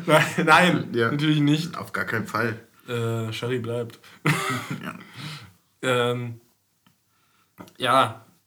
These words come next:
Speaker 1: Äh, boah, es ist super schwer zu tippen, muss man sagen.
Speaker 2: Hm. Es ist,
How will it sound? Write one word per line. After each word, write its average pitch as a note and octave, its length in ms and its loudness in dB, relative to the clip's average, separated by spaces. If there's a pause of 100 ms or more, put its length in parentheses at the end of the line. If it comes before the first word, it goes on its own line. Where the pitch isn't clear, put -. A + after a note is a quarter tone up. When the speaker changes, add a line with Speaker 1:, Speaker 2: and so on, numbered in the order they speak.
(680)
Speaker 1:
Äh, C3+ 500 -6 (1400)
boah, B2+ 120 0
es B2+ 120 -2
ist B2+ 120 -8
super B2 200 -4
schwer B2 200 -2
zu A#2+ 120 -10
tippen, B2+ 380 -6
muss A#2 120 -8
man A2+ 180 -6
sagen. A2 400 -8
Speaker 2:
Hm. F#2+ 460 -4 (340)
Es - 180 -20
ist, - 340 -18